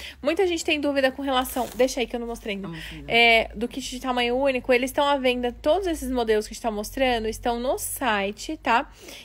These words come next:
Speaker 1: E a única loja física que trabalha com os kits de tamanho único é a loja da Maria Marculina, tá? E aí a disponibilidade maior sempre é do site, então pode ser que tem modelos que não tem mais na loja, porque a gente sempre aumenta o estoque pro site. Então aí você pode comprar online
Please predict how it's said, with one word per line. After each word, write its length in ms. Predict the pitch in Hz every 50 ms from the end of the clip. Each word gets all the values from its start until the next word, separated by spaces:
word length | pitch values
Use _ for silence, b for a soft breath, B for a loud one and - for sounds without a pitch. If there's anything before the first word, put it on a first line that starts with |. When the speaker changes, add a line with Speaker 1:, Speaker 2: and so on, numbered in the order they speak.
| B _
Speaker 1:
E 60 | 233
a 60 | 233 247
única 280 | 277 330 381 - 370
loja 260 | 330 277 285 277 277
física 460 | 262 - - 277 262 240 233 - 226 226
que 100 | - -
trabalha 380 | 254 240 226 233 247 269 285
com 140 | - 339 320
os 100 | 311 -
kits 260 | - 294 254 - 240
de 120 | 226 233 220
tamanho 360 | 254 233 226 226 226 226 226
único 440 | 220 208 214 214 226 - - 262 -
é 140 | - 233 240
a 100 | 247 254
loja 320 | 254 240 226 233 233 240 226
da 140 | 220 233
Maria 240 | 262 262 262 262 262
Marculina, 720 | 269 190 202 - - 339 311 269 240 220 202 196 190 196 B B B B B B B B B -
tá? 200 | - 226 262 269 B B 277 247 -
E 80 | 233 240
aí 220 | 240 247 269 285
a 160 | - - 269
disponibilidade 720 | 262 - - 311 294 294 294 294 285 277 269 269 269 262 269
maior 360 | 277 269 269 277 262 262 269
sempre 480 | 262 - - 320 294 320 370 - 349 311
é 160 | 294 294 285
do 120 | 285 330
site, 540 | 320 - - - 254 220 220 220 220 - 226
então 160 | 220 233 233
pode 220 | 220 - 254 247 247
ser 100 | 269 262
que 80 | 262
tem 120 | - 285 277
modelos 520 | 269 269 262 240 233 226 220 220 220 -
que 160 | - - -
não 320 | 247 240 247 247 262 302 339
tem 260 | - - 302 254 262
mais 240 | 254 226 220 226 220
na 120 | 233 240
loja, 440 | 247 247 240 226 220 220 220 240 247 - B B B B B B B - -
porque 160 | 247 - 254
a 40 | 240
gente 200 | 247 262 254 -
sempre 460 | - 277 277 294 - 339 311 - -
aumenta 500 | - 247 247 247 247 247 247 269 269 302
o 60 | 277
estoque 400 | 277 269 - 269 240 247 - 269
pro 280 | 247 - - 247 247 285
site. 440 | - - - 226 202 202 196 - 214
Então 180 | 208 - 226
aí 160 | 214 208 208 214
você 160 | - - 226
pode 220 | - 226 220 - -
comprar 340 | - 254 247 233 240 233
online 460 | 254 277 285 262 233 233 240 240 254